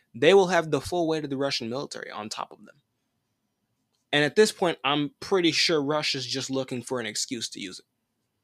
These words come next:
Like, 'cause they're very, they're very,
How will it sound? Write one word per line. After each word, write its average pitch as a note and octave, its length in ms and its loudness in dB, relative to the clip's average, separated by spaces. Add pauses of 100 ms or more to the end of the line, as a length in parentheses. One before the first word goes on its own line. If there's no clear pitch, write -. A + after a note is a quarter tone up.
(520)
Like, - 200 -10 (720)
'cause A#2 260 -6
they're B2 240 0
very, D3 220 2
they're C3+ 160 -2
very, C#3 480 -2